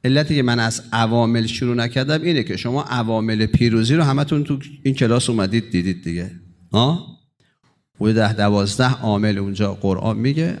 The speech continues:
برای موفقیت و پیروزی. همه اونا رو می‌تونید به کار بگیرید برای امدادهای غیبی. ولی باز تکرارش هم خارج از لطف و حکمت نیست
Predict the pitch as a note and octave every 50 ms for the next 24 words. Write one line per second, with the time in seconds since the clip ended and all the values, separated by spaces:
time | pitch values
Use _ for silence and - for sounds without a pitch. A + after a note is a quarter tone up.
0 | - - A2+ A#2 B2+ B2 A#2+ A2 G#2 G2+ - - G#2 F#2+ G2+ G#2 G#2 G#2 G#2+ -
1 | G#2 F#2 - F#2 F2+ F2+ F2 F2 - - F#2+ G2+ - - - _ _ _ _ _
2 | _ _ _ _ _ - - - E3 F3 F#3+ G#3 G#3+ G#3 G3+ G3+ G3 F#3+ F#3+ -
3 | F3+ C#3+ A#2 A2+ B2+ B2 - D3+ E3 F#3 F#3+ F#3+ G3+ G3+ F#3+ G3 F#3 D#3+ C#3 B2+
4 | A#2+ G2+ G2 F#2+ F#2+ F#2+ F#2 A2+ A#2 A#2+ C#3+ D3+ D#3+ E3 E3 F3 F#3+ F#3 - -
5 | - - - - - - - _ _ _ _ _ _ _ - - G2+ F#2 E2+ D#2
6 | - E2 D#2+ - - - - - - - - - - _ _ _ _ _ _ _
7 | _ _ _ _ _ _ _ - - F3+ F#3+ F3 F3+ F3 E3 F3 D#3+ C#3 - -
8 | D3+ D3+ D3+ D3+ D3 D#3 C#3 C3+ C3+ C3+ - - - - - - _ _ _ _
9 | _ _ _ _ _ _ _ _ _ - - - G#2 G2+ G2+ G2 F#2+ - G2+ F#2+
10 | F#2+ F#2 - - - - - - - - - - - - _ _ _ _ _ _
11 | _ - F#2 F#2+ A2 B2+ C3 B2+ A#2+ - - C3 B2 A#2+ A#2 A#2 A#2+ A2+ - A#2
12 | G#2+ F#2+ - - - A2+ A#2 B2+ B2+ - - C3+ D3+ D#3 D3 -